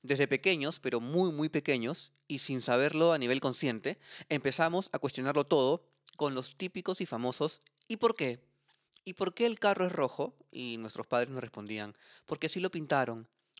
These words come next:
"¿Y por qué lo pintaron así?", ¿no? Y así podíamos pasarnos horas, ¿no? preguntando en ese, en esa repetición y bucle irracional de preguntas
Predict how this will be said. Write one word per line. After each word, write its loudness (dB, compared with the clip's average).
"¿Y -10
por -4
qué -6
lo 0
pintaron 2
así?", 0
¿no? -12
Y -4
así -4
podíamos 2
pasarnos 0
horas, 4
¿no? -4
preguntando 2
en 0
ese, 2
en -2
esa 0
repetición 2
y -2
bucle -2
irracional 2
de 4
preguntas 0